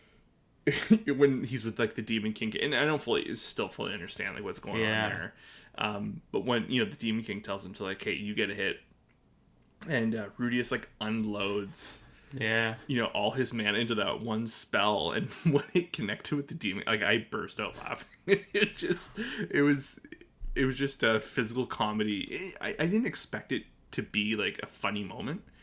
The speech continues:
Speaker 2: Yeah.
Speaker 1: And it was just so amped up. I don't know. I really enjoyed it. It was
Speaker 2: No, you're right. Like, they
Speaker 1: Yeah.
Speaker 2: actually executed that well. I feel like
Speaker 1: Yeah.
Speaker 2: the trope, like, per Dragon Ball and a lot of shit, is, like, you use your big move on the guy, and then he, like, brushes it off.
Speaker 1: Yeah.
Speaker 2: And, like,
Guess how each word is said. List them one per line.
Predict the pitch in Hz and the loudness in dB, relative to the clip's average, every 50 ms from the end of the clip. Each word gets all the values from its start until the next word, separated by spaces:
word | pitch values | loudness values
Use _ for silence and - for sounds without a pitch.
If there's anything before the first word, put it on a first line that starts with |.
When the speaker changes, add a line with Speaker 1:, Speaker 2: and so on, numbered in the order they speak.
| - - | -10 -4
Speaker 2:
Yeah. | - 120 113 110 | 0 0 2 2
Speaker 1:
And | 110 135 | 4 4
it | 147 | 4
was | 147 | 4
just | 156 160 156 - | 2 0 -4 -4
so | - - - 147 127 127 | -4 0 2 2 2 2
amped | 127 123 113 110 - | 2 0 -2 0 0
up. | 110 98 - | 0 0 0
I | - | 0
don't | 113 107 104 | 0 0 0
know. | - | 2
I | - | 2
really | 110 120 143 156 | 0 2 0 -2
enjoyed | 147 135 131 131 120 | -2 -2 -4 -4 -4
it. | - - - - | -6 -8 -10 -6
It | 113 | -4
was | 113 107 120 | -2 2 4
Speaker 2:
No, | 139 139 | 6 8
you're | 139 135 135 135 | 8 8 8 8
right. | 127 135 131 123 117 113 - | 8 8 8 8 6 6 4
Like, | - 117 120 113 | 4 2 2 4
they | 110 120 | 4 4
Speaker 1:
Yeah. | 117 | 4
Speaker 2:
actually | 127 123 - 135 120 | 4 4 4 4 4
executed | 113 113 - - - - 120 113 113 110 | 4 2 0 -2 0 0 2 2 4 4
that | 117 104 104 | 4 4 4
well. | 113 117 117 117 | 6 6 6 6
I | 120 | 6
feel | 120 - 160 190 | 6 6 6 8
like | 220 226 185 143 - | 10 10 8 8 6
Speaker 1:
Yeah. | 92 - - - - - - - - - - - - - - - _ - - - - - 120 | 0 -8 -12 -16 -20 -20 -20 -20 -18 -18 -18 -18 -20 -20 -20 -20 _ -20 -20 -20 -12 -6 0
Speaker 2:
the | 113 127 | 2 2
trope, | 127 - - - 139 139 127 117 113 113 113 - - | 2 2 4 6 8 8 10 8 6 4 2 0 -2
like, | 123 123 113 - | -2 -2 -2 -2
per | - - 135 131 | 0 4 4 4
Dragon | 127 123 127 104 95 107 123 123 120 | 4 4 2 0 2 2 2 4 4
Ball | 120 120 120 127 135 139 | 4 4 6 4 4 4
and | 123 120 | 2 2
a | 110 | 2
lot | 107 107 107 110 107 | 2 4 4 4 4
of | 107 - | 2 -2
shit, | - - 110 107 110 147 - - - - - - - - | 0 2 4 4 6 4 2 -2 -10 -16 -18 -18 -16 -4
is, | - - 135 | 0 2 6
like, | 143 139 135 135 | 6 6 6 6
you | 147 | 2
use | 139 127 131 139 143 143 131 | 2 4 6 8 8 8 10
your | 139 139 123 | 8 8 10
big | 143 143 135 120 | 10 10 10 10
move | 127 123 123 127 135 131 | 8 8 8 8 8 8
on | 127 117 | 6 4
the | 113 113 | 4 2
guy, | 104 113 104 101 101 113 123 131 135 - | 4 6 6 8 8 8 8 6 4 2
and | - 113 117 | 0 0 2
then | 117 120 | 2 4
he, | 127 123 | 4 4
like, | 113 110 104 - | 4 2 0 0
brushes | 120 117 110 104 104 - 131 117 110 | 0 2 2 2 2 2 2 2 2
it | 113 - | 0 0
off. | 92 92 95 117 139 - - - - - - - - - | 0 2 2 2 2 0 -4 -8 -8 -8 -8 -8 -6 -4
Speaker 1:
Yeah. | 120 110 87 - - - - - _ _ | -2 -2 -2 -4 -6 -12 -20 -20 _ _
Speaker 2:
And, | - 147 151 156 | 4 6 6 8
like, | 151 143 139 131 131 - - | 8 10 8 8 8 4 -2